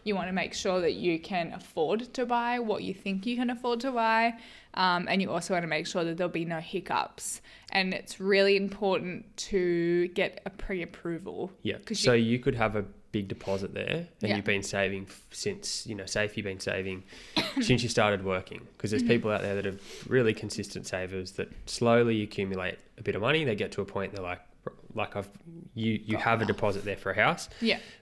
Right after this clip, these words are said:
Speaker 2: But, and you might be able to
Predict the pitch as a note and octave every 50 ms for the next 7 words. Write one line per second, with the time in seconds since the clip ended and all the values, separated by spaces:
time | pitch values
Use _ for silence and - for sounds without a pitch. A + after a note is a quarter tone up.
0 | - - - G#3 G3 - - - - - - _ _ _ _ _ _ - - -
1 | - - - B2 A#2 A2+ A2+ B2 C3 B2 A2+ B2 A2+ G#2+ G#2 G2+ G#2 G#2 G2+ G2+
2 | G2 G2 G2 F#2+ F#2+ F#2+ -